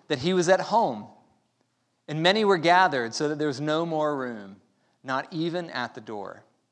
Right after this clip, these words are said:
And he was preaching the word to them.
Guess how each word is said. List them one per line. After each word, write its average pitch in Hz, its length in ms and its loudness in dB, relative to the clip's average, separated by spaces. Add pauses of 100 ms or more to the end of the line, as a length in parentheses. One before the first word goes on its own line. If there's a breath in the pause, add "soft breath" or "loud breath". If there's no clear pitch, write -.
(380)
And 117 120 -18
he 165 100 -10
was 180 200 -6
preaching 127 640 -14 (120)
the 147 80 -16
word 160 380 -12
to 110 100 -14
them. 85 260 -18